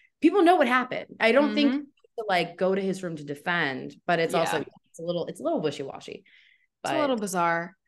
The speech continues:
Speaker 2: I don't know. I am, I am curious to see how the season goes with Vanderpump, because obviously they have call times. They need to be together.
Speaker 1: Right.
Speaker 2: They need to be able to film together in a group. And I think,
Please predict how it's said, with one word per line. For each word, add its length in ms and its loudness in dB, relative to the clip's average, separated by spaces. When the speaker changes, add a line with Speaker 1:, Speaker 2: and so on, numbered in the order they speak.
Speaker 2:
I 100 4
don't 140 6
know. 340 4
I 160 4
am, 420 2
I 140 4
am 220 0
curious 380 -2
to 40 -14
see 140 -6
how 140 2
the 100 -4
season 380 -6
goes 200 4
with 140 -4
Vanderpump, 480 -2
because 640 -2
obviously 480 2
they 120 -2
have 200 -6
call 260 0
times. 480 -2
They 120 -4
need 200 -4
to 100 -2
be 240 -4
together. 500 0
Speaker 1:
Right. 60 2
Speaker 2:
They 120 0
need 140 -4
to 60 -12
be 100 0
able 140 -4
to 100 -4
film 260 -6
together 340 0
in 80 -2
a 60 -6
group. 380 -2
And 120 -4
I 80 -2
think, 360 -6